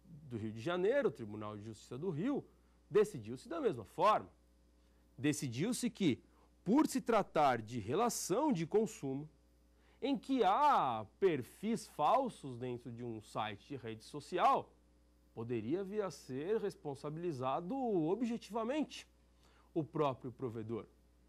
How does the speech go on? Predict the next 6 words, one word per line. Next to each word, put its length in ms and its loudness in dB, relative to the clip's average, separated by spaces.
Não 240 4
temos 520 -2
a 340 2
resposta 640 -6
exata 600 0
de 260 -12